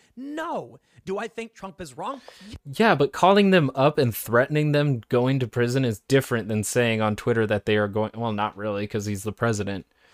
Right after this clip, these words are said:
Speaker 2: Um, yeah, both of those times should have been inappropriate, yeah. And Tim Pool is saying, like, "We know these things. It happens." It's like, yeah, dude, and it shouldn't.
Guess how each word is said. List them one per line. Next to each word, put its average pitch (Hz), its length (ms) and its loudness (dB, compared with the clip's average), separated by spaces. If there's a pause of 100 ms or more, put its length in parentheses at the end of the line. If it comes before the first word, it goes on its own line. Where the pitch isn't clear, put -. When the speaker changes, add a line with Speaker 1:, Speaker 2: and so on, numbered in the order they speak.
(880)
Speaker 2:
Um, 107 640 0 (120)
yeah, 135 300 4
both 135 300 4
of 139 140 0
those 131 220 4
times 127 360 2
should 120 180 -2
have 107 160 -2
been 113 160 2
inappropriate, 107 800 -4
yeah. 101 240 -4 (480)
And 113 380 -4 (100)
Tim 151 240 -4
Pool 156 300 2
is 113 100 -2
saying, 123 300 2
like, 147 160 -8
"We 226 120 2
know 220 220 4
these 165 240 0
things. 110 340 -8
It 165 140 -2
happens." 127 580 -2
It's 135 180 -6
like, 151 200 -6
yeah, 185 120 4
dude, 139 300 0
and 135 140 0
it 131 140 -6
shouldn't. - 560 -6